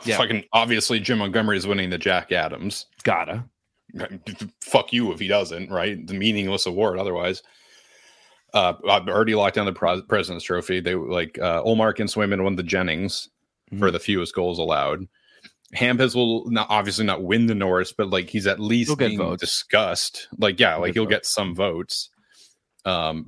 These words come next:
Speaker 2: Bergeron, I, as far as I've been seeing, is a shoo-in for the Selke again. He has the highest
Speaker 1: Mm.
Speaker 2: defensive rating out of <laughs> any forward in the league. They're the only team who had a forty-win goaltender and a twenty-win goaltender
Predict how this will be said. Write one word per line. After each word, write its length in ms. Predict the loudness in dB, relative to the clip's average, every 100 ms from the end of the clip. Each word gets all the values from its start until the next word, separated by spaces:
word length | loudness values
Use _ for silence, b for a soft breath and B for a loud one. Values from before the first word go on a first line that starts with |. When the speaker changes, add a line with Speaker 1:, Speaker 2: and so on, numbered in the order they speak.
| 0
Speaker 2:
Bergeron, 540 | 2 2 2 2 0
I, 180 | 0 -2 -2 -4
as 160 | -4 0
far 280 | 0 2
as 100 | 0
I've 320 | 0 0 -2 -2
been 220 | -2 -2
seeing, 440 | -4 -2 -2 -2
is 220 | -4 -4 -2
a 140 | -2
shoo-in 560 | -2 -2 0 0 -2 -4
for 140 | -6
the 80 | -6
Selke 640 | -2 -2 -2 -4 -8 -4
again. 500 | -4 -4 -8 -8 -8 -10 _ _ _ _
He 80 | -2
has 100 | 0
the 100 | 2
highest 320 | 4 2 2
Speaker 1:
Mm. 40 | -2
Speaker 2:
defensive 400 | -2 0 -2 0
rating 340 | 0 0 -2
out 100 | -2
of 100 | -2 -4
<laughs> 60 | -4
any 120 | -6
forward 560 | -2 -2 0 0 -2 -2
in 100 | -2
the 80 | 0
league. 380 | 0 -2 -6 -12 _ _ _ _ _ _ _ _ _ _ _ _ _
They're 180 | 4 4
the 140 | 4
only 320 | 2 2 2
team 400 | 0 0 0 0
who 200 | 0 0
had 200 | 2 0
a 120 | 0 -2
forty-win 720 | 0 2 2 2 2 2 2
goaltender 540 | 2 2 0 0 0 0
and 260 | -2 -2 -2
a 80 | -4
twenty-win 640 | -2 0 2 0 -4 -2
goaltender 580 | -2 -2 -6 -2 -2